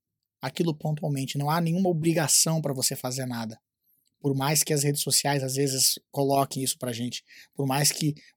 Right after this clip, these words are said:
muita gente à nossa volta fique sempre forçando, "Ah, porque você tem que fazer alguma coisa a mais, porque você tem que ser melhor."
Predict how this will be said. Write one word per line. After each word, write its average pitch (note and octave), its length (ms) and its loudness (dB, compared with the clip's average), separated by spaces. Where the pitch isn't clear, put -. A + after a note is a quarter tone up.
muita D#3 240 0
gente D3 280 -2
à - 20 -4
nossa C3+ 240 -2
volta D3 320 0
fique C#3 380 -4
sempre D#3 300 -2
forçando, C#3+ 720 0
"Ah, D3+ 220 2
porque - 180 -12
você C#3 220 -2
tem C#3 120 -6
que - 60 -4
fazer C3+ 220 -2
alguma C3 280 -4
coisa B2+ 260 -6
a - 20 -6
mais, C3 280 -4
porque A#2+ 240 -10
você A#2+ 240 -4
tem B2+ 200 -6
que A#2 240 -6
ser C#3 260 0
melhor." C3+ 500 -2